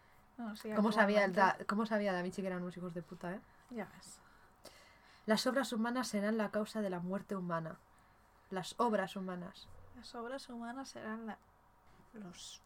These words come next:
Speaker 2: Armas.
Speaker 1: descendientes.
Speaker 2: Las obras humanas serán la causa de la muerte humana.
Speaker 1: Vale, las armas de fuego y demás.
Speaker 2: Armas, enfermedades que crea el mismo hombre para automatarse, porque es así de imbécil,
Speaker 1: Sí,
Speaker 2: ¿sabes?
Speaker 1: las epidemias.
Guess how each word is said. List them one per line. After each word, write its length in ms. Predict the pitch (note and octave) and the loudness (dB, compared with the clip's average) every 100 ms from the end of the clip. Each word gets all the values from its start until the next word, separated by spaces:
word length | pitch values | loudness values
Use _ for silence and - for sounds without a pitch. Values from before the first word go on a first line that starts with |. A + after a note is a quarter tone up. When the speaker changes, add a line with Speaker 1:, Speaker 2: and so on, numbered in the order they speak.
| - | -10
Speaker 2:
Armas. 240 | G3+ F#3+ | -8 -8
Speaker 1:
descendientes. 680 | F3+ F#3 G3+ A3 D#4 F4+ - - - - - - - - - - - - - | -8 -8 -8 -8 -8 -8 -10 -20 -20 -20 -20 -20 -20 -12 -4 -2 -2 -6 0
Speaker 2:
Las 340 | A#3 G#3+ - B3+ | 4 4 4 2
obras 400 | B3+ G#3+ F3 G3 | 4 4 0 -2
humanas 460 | F#3 A#3 A3 A#3 | 2 2 4 0
serán 320 | - G3+ G#3+ | 0 0 2
la 120 | A3 G3+ | 2 2
causa 360 | G#3 - B3 | 0 0 0
de 80 | G#3 | 2
la 80 | F#3 | 2
muerte 400 | F3+ G3 G#3+ G#3 | 2 2 2 2
humana. 460 | F3 F3 F3 D#3+ - - - - - - - - - | 2 0 -2 -6 -10 -20 -20 -20 -20 -20 -20 -20 -10
Speaker 1:
Vale, 280 | G#3+ F#3+ G#3 - - - | -6 -6 -6 -14 -14 -10
las 140 | G3+ | -6
armas 240 | G3+ G3 | -4 -4
de 80 | F#3 | -6
fuego 480 | - G#3 G3+ G3 F#3 | -8 -2 -2 -2 -4
y 40 | |
demás. 200 | F#3 F3 - | -8 -8 0
Speaker 2:
Armas, 440 | G3 F#3+ G3 G3 - | 2 4 4 2 2
enfermedades 600 | G#3 G3 F3+ F3+ F#3 F3+ | 2 2 2 4 2 2
que 140 | F#3+ | 0
crea 220 | F#3 F3+ | 2 2
el 60 | F3 | 2
mismo 340 | F3+ F3+ F3+ F3 | 2 2 2 2
hombre 300 | F#3 F3 D#3 | 4 2 2
para 160 | E3 | 2
automatarse, 800 | E3 F#3 F3 D#3 E3+ F#3+ - G3+ | 2 2 2 4 4 2 -2 -4
porque 240 | F#3 E3+ E3+ | -4 -6 -4
es 80 | |
así 180 | E3+ - | -4 -4
de 120 | D#3+ | -4
imbécil, 480 | D3+ D3+ F#3 - F3+ | -4 -4 -4 -4 -6
Speaker 1:
Sí, 200 | A3 A3 | -4 -6
Speaker 2:
¿sabes? 320 | F#3 F3 A3+ B3+ | -6 -6 -8 -8
Speaker 1:
las 160 | A#3 A3+ | -6 -2
epidemias. 880 | A3 A3 G3 G3+ G#3 - - - | 2 2 2 -2 -6 -8 -10 -12